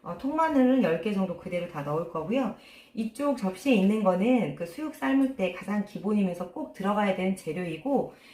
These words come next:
이쪽 재료는, 어, 있어도 되고 없어도 되는데 넣었을 때, 음, 더 풍미를 좋게 해서 저만의 꿀팁인데요. 녹차 티백을 넣는 거는 이제 그 고기에 그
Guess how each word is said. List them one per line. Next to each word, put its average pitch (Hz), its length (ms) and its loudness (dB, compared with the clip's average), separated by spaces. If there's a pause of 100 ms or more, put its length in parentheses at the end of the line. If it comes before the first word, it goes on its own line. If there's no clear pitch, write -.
(140)
이쪽 214 280 -6
재료는, 196 580 0 (180)
어, 143 300 -6
있어도 196 360 -4
되고 180 200 0
없어도 185 340 -2
되는데 170 480 -4
넣었을 190 540 0
때, 196 420 -2 (400)
음, 147 600 -6
더 170 160 -12
풍미를 302 400 -2
좋게 185 320 -4
해서 208 220 -2
저만의 175 420 -2
꿀팁인데요. 220 840 0 (600)
녹차 285 300 -2
티백을 294 320 -2
넣는 185 300 2
거는 185 420 2
이제 147 300 -2
그 143 280 -4
고기에 196 760 0
그 143 400 -8